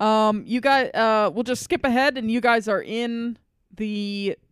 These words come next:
fort. Stanley motors to a stop. Uh, you hear the wall close behind him, and,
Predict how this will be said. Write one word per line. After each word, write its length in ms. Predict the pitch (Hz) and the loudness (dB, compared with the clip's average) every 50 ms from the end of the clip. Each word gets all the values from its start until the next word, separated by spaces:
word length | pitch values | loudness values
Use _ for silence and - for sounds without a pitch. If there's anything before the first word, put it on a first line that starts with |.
| _ _ _ _ - - _ | _ _ _ _ -20 -20 _
fort. 580 | - - - 269 277 294 339 349 - - - _ _ _ _ _ _ _ _ _ _ _ _ _ _ _ _ | -18 -10 -2 0 0 0 0 -2 -6 -12 -18 _ _ _ _ _ _ _ _ _ _ _ _ _ _ _ _
Stanley 420 | - - - 302 320 330 320 302 269 | -18 -6 -2 -2 -2 0 -2 -2 2
motors 340 | 262 277 294 302 294 - | 4 4 4 4 0 -2
to 100 | - 302 | -4 -6
a 60 | 262 247 | -6 -6
stop. 480 | - - - 247 262 277 277 - - 254 247 - - | -6 -4 0 0 2 0 0 -4 -8 -12 -12 -10 -10
Uh, 240 | - 196 196 190 180 | -8 -6 -4 -4 -4
you 80 | 185 190 | -4 -2
hear 120 | 226 247 | -2 0
the 80 | 220 208 | 0 0
wall 300 | 196 208 220 247 247 247 | -2 0 2 2 2 0
close 340 | - - 277 247 247 226 - | 0 0 2 2 2 2 0
behind 460 | - 220 180 202 240 254 262 254 233 | -4 -6 -4 -2 -2 -2 -2 -2 -4
him, 380 | 254 262 254 254 254 269 269 _ _ _ _ _ - _ _ _ _ _ _ _ - | -4 -4 -4 -4 -6 -6 -10 _ _ _ _ _ -20 _ _ _ _ _ _ _ -6
and, 760 | 196 202 202 196 190 185 185 180 180 180 180 180 170 - | -4 -4 -2 -2 -2 -2 -2 -2 -4 -4 -6 -8 -10 -12